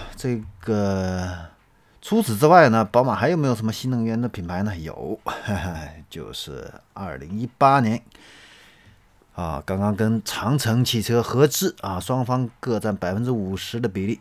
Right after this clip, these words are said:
啊，注册资金十七亿啊，在张家港啊，江苏的张家港，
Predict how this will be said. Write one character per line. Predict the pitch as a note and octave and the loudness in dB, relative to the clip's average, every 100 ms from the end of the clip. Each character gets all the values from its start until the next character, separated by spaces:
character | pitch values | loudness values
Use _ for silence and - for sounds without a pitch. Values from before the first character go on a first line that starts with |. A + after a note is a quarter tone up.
| - | -8
啊， | G2 F2+ E2+ | -10 -8 -8
注 | E2+ A2 | -10 -10
册 | G2 G2 | -8 -8
资 | G2 | -8
金 | G#2 | -8
十 | G#2 G#2 | -8 -10
七 | - D3+ | -10 -10
亿 | D3+ _ | -10 _
啊， | - F2+ D#2+ | -14 -12 -10
在 | D#2+ D2 _ | -12 -14 _
张 | - C3+ C#3+ C#3+ D3 C#3 | -2 0 0 -2 -4 -6
家 | D3+ D3 | -8 -8
港 | C3 - - | -10 -12 -14
啊， | E2 D#2 | -16 -14
江 | - G#2+ B2 | -8 -6 -6
苏 | - | -6
的 | G#2+ | -8
张 | E2 E2 | -8 -8
家 | E2 | -10
港， | - | -14